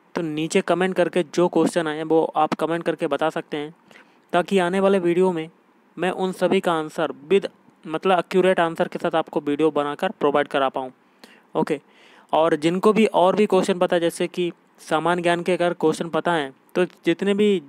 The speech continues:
दोस्त हैं हमारे सब्सक्राइबर हैं, तो प्लीज़ चैनल को, चैनल के जो वीडियो के नीचे जो कमेंट बॉक्स होता है, सभी लोग कमेंट करके ज़रूर बताएं।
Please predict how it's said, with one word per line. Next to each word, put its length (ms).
दोस्त 260
हैं 100
हमारे 300
सब्सक्राइबर 520
हैं, 120
तो 60
प्लीज़ 340
चैनल 260
को, 240
चैनल 320
के 200
जो 120
वीडियो 360
के 180
नीचे 220
जो 80
कमेंट 300
बॉक्स 240
होता 200
है, 160
सभी 300
लोग 180
कमेंट 240
करके 260
ज़रूर 220
बताएं। 280